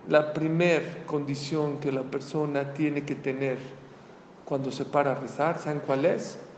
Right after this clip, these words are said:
Decirle a Dios, "Dios, no me merezco, yo no me merezco, la verdad no me, me lo merezco. Te pido porque eres bondadoso, porque eres bueno,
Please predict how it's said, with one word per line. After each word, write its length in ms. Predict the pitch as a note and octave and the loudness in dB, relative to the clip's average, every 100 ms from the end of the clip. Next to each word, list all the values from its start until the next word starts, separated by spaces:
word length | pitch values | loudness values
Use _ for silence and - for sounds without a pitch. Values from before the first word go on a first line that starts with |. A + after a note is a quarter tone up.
| - - - - - - - | -20 -20 -20 -20 -20 -16 -4
Decirle 440 | C3+ C#3 E3 E3+ | -2 -2 0 2
a 40 | |
Dios, 400 | D3+ D3+ D#3+ - - | 4 2 2 -4 -4
"Dios, 280 | D#3 D#3 D3+ - - - | 0 0 -2 -12 -16 -6
no 140 | D3+ | -4
me 100 | D3+ | -2
merezco, 480 | D3 C#3+ C#3 - - - - - - | -2 0 -2 -4 -10 -14 -16 -18 -4
yo 100 | E3 | -2
no 100 | F3 | 0
me 100 | F3+ | 0
merezco, 440 | F3 E3+ E3 - - - - - | -2 -4 -6 -8 -16 -18 -20 -8
la 120 | C3 C3 | -2 0
verdad 260 | C3+ F#3 | 6 6
no 120 | F#3+ | 6
me, 120 | E3+ D3 | 2 0
me 140 | C3+ | -2
lo 200 | C3 C3 | -2 -4
merezco. 400 | B2+ B2+ A#2 - - - - - - - | -6 -8 -8 -12 -16 -20 -20 -20 -20 -4
Te 120 | C#3+ | -2
pido 300 | C#3 E3 F#3+ | 0 2 2
porque 260 | F#3 C#3 D3+ | 0 -2 -2
eres 180 | C#3 C#3 | -2 -2
bondadoso, 640 | B2+ B2 B2 C3+ C3+ - - | -4 0 0 2 0 -2 -8
porque 280 | B2+ - | -10 -4
eres 220 | C3 B2+ B2+ | -4 -4 -2
bueno, 280 | C3 B2 | -2 -2